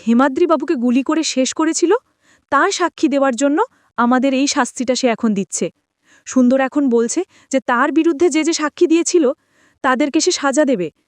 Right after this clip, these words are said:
কারণ তাদের জন্য তার জেল হয়েছে। এখন সে জেল থেকে পালিয়ে এসেছে, তাকে পুলিশ খোঁজাখুঁজি করছে। যদি আবারও সে পুলিশের হাতে ধরা পড়ে, তাহলে তার আরও সাজা হবে। তাই পুলিশ তাকে ধরার আগে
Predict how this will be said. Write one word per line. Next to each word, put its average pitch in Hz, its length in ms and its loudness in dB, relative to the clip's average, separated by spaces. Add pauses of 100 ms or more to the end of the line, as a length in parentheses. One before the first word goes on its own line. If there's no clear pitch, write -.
(260)
কারণ 254 280 2
তাদের 240 320 0
জন্য 302 240 0
তার 311 180 0
জেল 294 220 0
হয়েছে। 220 400 0 (520)
এখন 294 280 0
সে 330 120 0
জেল 285 200 2
থেকে 311 200 0
পালিয়ে 320 320 2
এসেছে, 233 380 -2 (460)
তাকে 269 180 0
পুলিশ 302 280 4
খোঁজাখুঁজি 359 440 2
করছে। 294 420 -2 (500)
যদি 247 220 4
আবারও 262 320 2
সে 349 140 2
পুলিশের 311 340 2
হাতে 330 160 0
ধরা 254 260 0
পড়ে, 349 220 0 (380)
তাহলে 269 260 0
তার 320 140 4
আরও 277 200 4
সাজা 339 260 0
হবে। 220 260 0 (500)
তাই 226 160 2
পুলিশ 226 400 -2
তাকে 320 200 0
ধরার 240 320 0
আগে 269 200 2